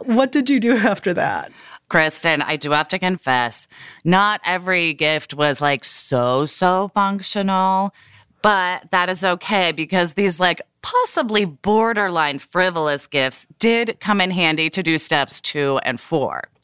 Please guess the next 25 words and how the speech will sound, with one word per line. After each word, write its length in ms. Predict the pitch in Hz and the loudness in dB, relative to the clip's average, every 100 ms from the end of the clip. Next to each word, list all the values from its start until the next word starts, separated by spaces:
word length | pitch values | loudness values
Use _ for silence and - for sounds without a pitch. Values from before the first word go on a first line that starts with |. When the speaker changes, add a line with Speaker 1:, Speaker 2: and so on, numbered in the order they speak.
| - | 0
Speaker 1:
Ah, 240 | 175 180 | 4 4
yes. 280 | 170 147 - | 2 0 0
Step 320 | - - 208 | 0 0 -2
two 260 | - 233 214 | 0 2 4
is 160 | 180 160 | 2 0
to 120 | 160 | 0
start 400 | - - 220 220 | 0 2 2 2
small, 500 | - 202 202 202 208 | 2 2 4 4 2
and 220 | 160 151 151 | 2 0 0
step 300 | - 190 - | 0 -4 -4
four 420 | - 175 180 196 | -6 0 2 2
is 200 | 143 139 | 0 -2
live 440 | - 135 139 156 160 | -2 -6 0 2 4
in 80 | 180 | 2
the 100 | 190 | 2
season. 540 | - - - - - - _ | -2 -6 -6 -6 -8 -8 _
Speaker 2:
Exactly. 2000 | 170 170 170 170 170 175 - 156 143 151 160 165 170 170 156 107 135 165 160 123 101 - _ _ _ | 0 2 2 -2 -2 -4 -4 -8 -4 0 2 2 -2 -4 -8 -14 -4 0 0 0 -6 -12 _ _ _
So, 500 | - - 190 104 58 - _ _ _ _ _ _ | -8 0 0 0 -6 -16 _ _ _ _ _ _
the 180 | 147 160 | -2 -2
gift 680 | 139 214 233 240 - - _ _ - | 0 0 0 -4 -8 -10 _ _ -2
was 520 | 175 170 165 156 - _ 170 | 2 2 0 -2 -8 _ -2
a 80 | |
face 440 | 170 175 139 131 - | 0 0 0 0 -4
roller, 340 | 113 90 87 | -2 -2 -6
Kristen. 720 | 80 117 98 - 113 101 95 | -4 -4 -2 -4 -2 -4 -4